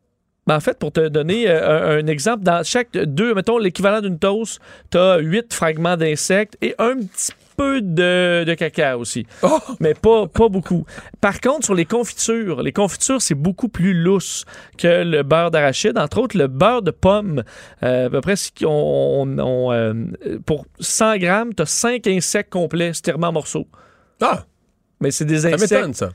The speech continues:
Speaker 1: souvent un peu plus petits.
Speaker 2: Comme des vers, des, des vers dans la pomme, très
Speaker 1: Des,
Speaker 2: bon.
Speaker 1: des vers. Euh, ce qu'on voit beaucoup, c'est des mouches à fruits, entre autres chez les
Speaker 2: Tu sais
Speaker 1: enfants.
Speaker 2: que ce qui est plus écœurant, quand,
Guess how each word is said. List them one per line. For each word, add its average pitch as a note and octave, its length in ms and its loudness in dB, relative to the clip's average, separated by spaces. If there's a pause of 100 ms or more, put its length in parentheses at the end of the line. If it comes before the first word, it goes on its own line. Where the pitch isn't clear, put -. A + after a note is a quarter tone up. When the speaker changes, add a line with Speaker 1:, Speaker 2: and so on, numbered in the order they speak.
(100)
Speaker 1:
souvent F#3 340 0
un A3+ 120 2
peu F3 160 -2
plus G#3+ 180 -6
petits. G#3+ 580 -2
Speaker 2:
Comme B2+ 140 -2
des A#2+ 140 0
vers, D#3+ 420 0
des, A2 140 -2
des G#2+ 100 0
vers E3 300 2
dans C#3+ 100 0
la A#2+ 140 0
pomme, G#3 260 0
très - 160 -4
Speaker 1:
Des, A2 60 0
Speaker 2:
bon. A2 260 0
Speaker 1:
des B2+ 180 0
vers. E3+ 540 2
Euh, C3+ 320 2
ce D3 140 -10
qu'on F#3+ 160 2
voit G3+ 160 4
beaucoup, G#3 240 -2
c'est G#3 120 -2
des D#3 140 2
mouches G#3 280 0
à D#3 60 2
fruits, F#3 320 -2
entre D3 280 0
autres A#3 200 -2
chez D3+ 200 0
les D#3+ 180 0
Speaker 2:
Tu C#3+ 60 -6
sais D3 80 0
Speaker 1:
enfants. D#3 100 2
Speaker 2:
que - 80 0
ce G#3 60 0
qui A3+ 100 0
est D3 60 2
plus C#3+ 140 0
écœurant, D3 440 2
quand, A#2 160 0